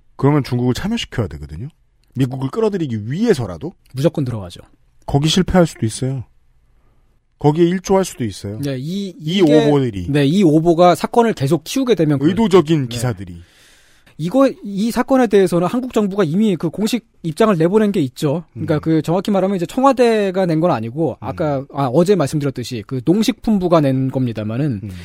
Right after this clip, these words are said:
Speaker 2: 김치와 파고차이를 구분해달라고 한 거잖아요.
Speaker 1: 제발.
Speaker 2: 네, 제발.
Speaker 1: 음.
Speaker 2: 근데 그 한국, 대한민국 농식품부의 입장문도 가볍게 무시를 해버립니다.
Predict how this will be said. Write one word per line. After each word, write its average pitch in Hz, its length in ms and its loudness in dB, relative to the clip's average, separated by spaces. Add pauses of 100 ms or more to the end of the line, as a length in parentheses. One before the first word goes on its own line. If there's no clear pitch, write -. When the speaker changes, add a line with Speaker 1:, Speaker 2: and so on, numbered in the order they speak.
(280)
Speaker 2:
김치와 247 540 2
파고차이를 254 560 2
구분해달라고 170 720 2
한 147 80 0
거잖아요. 110 460 -8 (580)
Speaker 1:
제발. 151 460 4 (140)
Speaker 2:
네, 143 180 -8
제발. 160 500 -2 (180)
Speaker 1:
음. 110 280 -10 (280)
Speaker 2:
근데 220 220 2
그 196 180 0
한국, 240 560 -2
대한민국 233 580 2
농식품부의 185 760 0
입장문도 175 480 0
가볍게 - 400 -2
무시를 147 320 -6
해버립니다. 160 540 -4